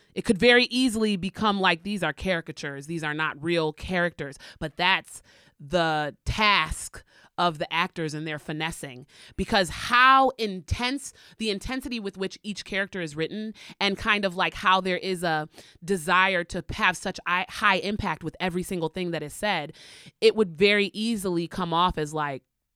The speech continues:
"This character is out of control." And so I think it's been a task, and the actors have done really well in this cast of making it human. But I do think that those are the kind of, I, I used Reginald Rose's kind of,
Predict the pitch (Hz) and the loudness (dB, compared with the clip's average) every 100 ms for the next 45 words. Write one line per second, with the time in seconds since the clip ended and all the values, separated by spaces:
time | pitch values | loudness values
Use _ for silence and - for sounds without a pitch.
0 | _ _ _ - 220 - 208 165 151 151 | _ _ _ -10 -10 -8 -6 -6 -6 -10
1 | - 147 143 - 143 143 - 139 139 - | -8 -8 -8 -8 -8 -8 -8 -10 -12 -12
2 | 135 131 - 135 113 - - - - 160 | -12 -10 -10 -8 -8 -12 -18 -20 -8 -6
3 | 170 185 170 160 165 - 170 165 - 175 | -2 2 2 2 -2 -4 -6 -8 -12 -20
4 | - 175 170 165 160 156 - - 208 185 | -8 -2 -2 -2 -4 -8 -8 -4 -2 -4
5 | 147 160 160 165 175 175 151 156 151 156 | -6 -6 -4 -4 -4 -10 -6 -6 -6 -6
6 | 151 156 156 147 147 - 156 147 151 - | -4 -4 -4 -6 -10 -8 -6 -6 -8 -14
7 | - - - - 160 151 151 170 165 156 | -20 -20 -10 -2 2 2 0 -2 -4 -6
8 | 147 - 185 156 143 156 151 180 - 160 | -8 -4 -4 -4 -6 -6 -4 -4 -4 -4
9 | 156 147 160 165 151 151 - 160 151 151 | -4 -4 -2 -2 -4 -6 -6 -6 -6 -10
10 | - 151 - 160 165 170 156 170 170 170 | -10 -10 -8 -8 -6 -8 -8 -6 -6 -4
11 | 165 156 160 160 160 156 - 156 156 147 | -6 -4 -4 -4 -4 -12 -10 -8 -8 -8